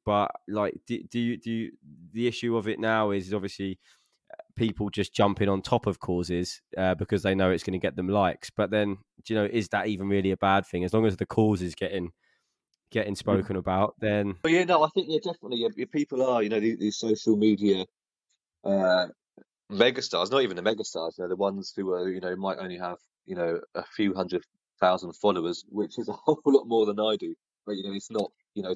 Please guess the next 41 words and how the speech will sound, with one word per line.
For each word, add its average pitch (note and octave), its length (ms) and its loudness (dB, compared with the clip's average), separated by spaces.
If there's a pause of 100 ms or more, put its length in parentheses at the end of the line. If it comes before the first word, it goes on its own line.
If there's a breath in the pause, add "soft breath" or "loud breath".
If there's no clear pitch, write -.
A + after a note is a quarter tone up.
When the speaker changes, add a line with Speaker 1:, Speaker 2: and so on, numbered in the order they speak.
Speaker 2:
ten F#2 200 -8
million F#2+ 280 -2
or F2 60 -4
whatever. E2 380 -6 (460)
Um, F#2 300 2
Speaker 1:
Yeah. F#2+ 200 -4
Speaker 2:
yeah, D3 160 6
obviously C3+ 340 -2
these A#2 140 -8
people A#2+ 320 -10
will B2+ 220 0
be F2+ 300 -8 (880)
jumping G2+ 420 0
on A2+ 140 2
it - 160 -2
because, G#2 320 -4
you G2+ 60 -4
know, F#2 80 -2
they, G2 260 0 (440)
they G2+ 140 2
are G#2 220 4 (120)
chasing G2 640 -4 (220)
fame, A2 360 -4 (600)
you G#2 100 2
know, F#2 140 6
with G2+ 160 6
this. A2+ 140 2
Speaker 1:
Yeah. F#2+ 60 0
Speaker 2:
I - 20 2
don't G#2+ 120 2
wanna G2+ 120 0
sound F#2 360 -2 (380)
negative, G2 600 -6
you G2 60 -10
know, F#2 120 -6
not G#2 180 -2
all A2 200 -2
of G#2+ 80 2
them F#2 120 -6
are. F2+ 220 0 (640 loud breath)
Um, F#2+ 460 0